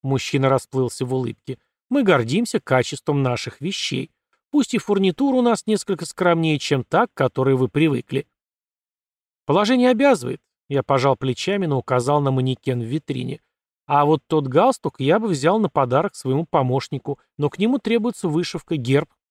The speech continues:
«Отличный выбор», — мужчина снял с полки позади себя коробочку с бордовой лентой.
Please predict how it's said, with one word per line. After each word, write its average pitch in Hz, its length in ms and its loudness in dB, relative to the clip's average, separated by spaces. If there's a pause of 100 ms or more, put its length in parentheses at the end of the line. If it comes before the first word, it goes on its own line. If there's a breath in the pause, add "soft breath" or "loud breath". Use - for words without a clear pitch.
(640)
«Отличный 208 680 2
выбор», — 240 380 2 (120)
мужчина 143 440 -2
снял 139 300 -2
с - 100 -20
полки 185 400 -2
позади 131 360 0
себя 139 260 -2
коробочку 135 580 -2
с 117 80 -6
бордовой 127 460 0
лентой. 139 420 -4